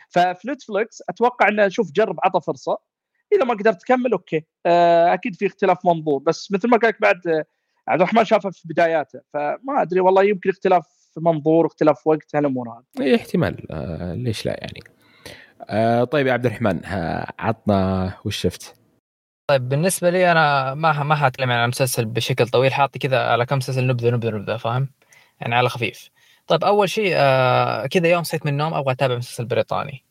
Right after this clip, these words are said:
Speaker 3: آه، دخلت على أدور، أدور، حصلت مسلسل في مارشيلا. مسلسل تحقيق وجريمة له ثلاث مواسم دحين، وكمان كاتب هو نفس كاتب اللي هو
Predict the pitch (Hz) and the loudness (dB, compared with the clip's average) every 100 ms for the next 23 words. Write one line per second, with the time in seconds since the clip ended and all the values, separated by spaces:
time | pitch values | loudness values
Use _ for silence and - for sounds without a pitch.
0 | _ _ _ _ 143 143 127 147 180 156 | _ _ _ _ -4 -4 -2 -2 -2 0
1 | 139 135 127 123 123 120 127 135 139 139 | 0 2 2 2 0 0 -2 -4 -6 -2
2 | 151 139 139 160 160 143 156 139 139 151 | 0 2 0 0 0 -2 -2 -2 -2 -2
3 | 143 131 123 120 - 107 - - _ _ | -2 -2 -2 -2 -4 -6 -6 -10 _ _
4 | _ _ _ _ _ _ _ 220 208 165 | _ _ _ _ _ _ _ 0 2 -2
5 | - 175 175 143 143 160 143 139 147 143 | -2 -2 0 0 0 2 2 2 2 0
6 | 131 143 131 120 117 - 160 165 139 160 | 2 0 0 -4 -4 0 0 0 0 2
7 | 202 214 214 - 180 180 160 160 160 156 | 2 2 0 -4 -2 -2 0 -2 -2 -4
8 | - 156 143 127 123 120 135 131 | -2 -2 -2 -6 -4 -2 -2 2